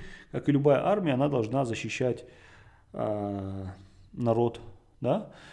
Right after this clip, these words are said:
Причем, а, а, как правило,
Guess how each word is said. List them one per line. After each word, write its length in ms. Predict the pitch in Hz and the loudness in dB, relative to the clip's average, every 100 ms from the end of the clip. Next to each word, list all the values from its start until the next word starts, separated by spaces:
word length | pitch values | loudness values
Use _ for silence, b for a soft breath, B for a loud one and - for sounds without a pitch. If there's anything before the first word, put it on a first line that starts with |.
| B | B
Причем, 380 | - 131 123 - - | 0 2 2 -2 -4
а, 580 | 123 113 113 113 113 - - - - - 127 - _ _ _ _ _ _ _ - | 0 2 2 0 -4 -10 -18 -20 -20 -20 -20 -20 _ _ _ _ _ _ _ -10
а, 320 | 139 120 - 139 | -6 -6 -8 -8
как 220 | 135 131 | -8 -2
правило, 680 | 160 180 147 117 107 110 | 0 4 4 4 0 -4